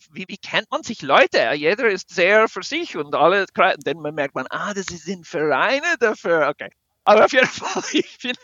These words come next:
auf den Vorstand von den Synagoge. Und dann musste ich eigentlich zu viele Vorträge von Rabbiner gehen,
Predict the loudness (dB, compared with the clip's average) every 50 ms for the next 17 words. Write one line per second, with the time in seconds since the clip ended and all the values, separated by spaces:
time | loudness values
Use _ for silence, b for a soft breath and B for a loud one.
0 | _ -6 -6 -6 -6 -16 -12 -6 -6 -6 -4 -4 -6 -8 -8 -10 -14 -14 -12 -12
1 | -14 -12 -10 -10 -10 -8 -10 -12 -14 _ _ _ _ _ _ _ _ _ -20 -10
2 | -4 -4 -4 -4 -4 _ _ 4 4 4 4 2 -4 -2 -2 -2 -4 -4 -10 -10
3 | -6 0 4 4 4 4 2 -4 -8 -8 -10 -12 -10 -8 -6 -6 -6 -6 -4 0
4 | 0 0 0 2 2 2 2 0 -2 -4 -4 -4 0 0 0 0 -2 -6 -8 -8
5 | -8 -6 -2 -2 0 0 0 -2 -4 -8